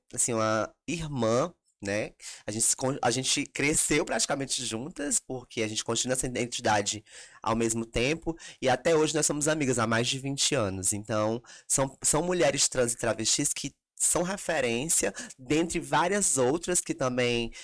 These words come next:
é, são pessoas que constroem essa existência cotidianamente, como aqui no Rio de Janeiro a gente também tem a Indianari, tem a Wescla,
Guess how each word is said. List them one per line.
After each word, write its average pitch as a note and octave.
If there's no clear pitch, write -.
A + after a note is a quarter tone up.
é, A#2
são C#3
pessoas D#3+
que -
constroem C#3+
essa B2+
existência C3+
cotidianamente, C3
como A#2+
aqui A#2+
no A#2
Rio A#2
de G#2+
Janeiro A2+
a -
gente A2
também G#2+
tem G#2+
a G#2+
Indianari, A2
tem A#2+
a A2+
Wescla, A2+